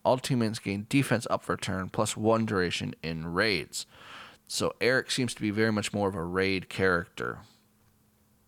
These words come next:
if Eric has taunt, increase duration of the taunt by one. Otherwise, fifty percent speed meter. Nice. Then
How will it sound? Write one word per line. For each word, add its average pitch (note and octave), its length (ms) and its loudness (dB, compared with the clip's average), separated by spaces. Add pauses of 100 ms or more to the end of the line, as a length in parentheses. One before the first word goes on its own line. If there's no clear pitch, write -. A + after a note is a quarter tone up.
(560)
if - 200 0
Eric F#2+ 180 2
has F#2 180 -2
taunt, B2 460 2
increase C3 300 -2
duration F#2+ 440 0
of F#2+ 80 -10
the - 80 -16
taunt - 300 -2
by - 100 -6
one. G1+ 320 -10 (200)
Otherwise, F2+ 600 2
fifty - 320 -6
percent - 340 -4
speed E2+ 360 -4
meter. B1+ 340 -10 (1500)
Nice. C#2 880 -2 (2250)
Then D#2 380 -4